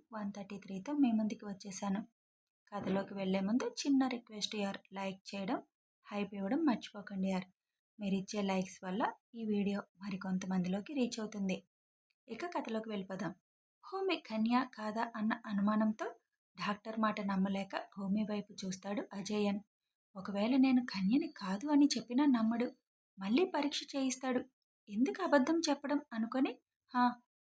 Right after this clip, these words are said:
నేను కన్యనే" అని అంటుంది. వాడు అనుమానంగా ఇంకా చూస్తుంటే, "నా భయానికి, నా వల్ల ఆ ఇంట్లో వాళ్ళకి ఏం జరుగుతుందో అని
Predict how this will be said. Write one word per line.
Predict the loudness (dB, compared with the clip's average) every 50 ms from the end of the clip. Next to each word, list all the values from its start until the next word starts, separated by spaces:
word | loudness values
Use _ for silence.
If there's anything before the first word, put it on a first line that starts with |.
| _ -8
నేను | -4 0 0 0 0
కన్యనే" | 2 2 4 6 8 8 8 8 6 4 -2 _ _ -6
అని | 0 2 2 2 2 -2
అంటుంది. | -4 -2 0 2 2 4 4 4 2 0 -4 _ _ _ _ _ _ _ _ _ _ _ -4 -2
వాడు | 0 2 2 0 0 -2
అనుమానంగా | -2 0 2 4 6 8 8 8 8 8 6 6 4
ఇంకా | 4 2 0 -2 -2 -4 -6
చూస్తుంటే, | -6 -6 -6 -6 -6 -6 -6 -4 -4 -4 -4 -4 -6 _ _ _ _ _ _ _ _ _ _ -4
"నా | -4 -2
భయానికి, | 0 0 2 2 4 4 4 4 4 2 -2 -4 -8 -10 _ _ _ _ _ _ _ 0
నా | 2 4
వల్ల | 6 6 6 6 6 6
ఆ | 6
ఇంట్లో | 6 6 6 4 6 6 6
వాళ్ళకి | 6 6 4 2 0 0 0 2
ఏం | 2 4
జరుగుతుందో | 4 4 2 2 0 0 0 0 2 4 4 4
అని | 4 6 6 6 4 4 0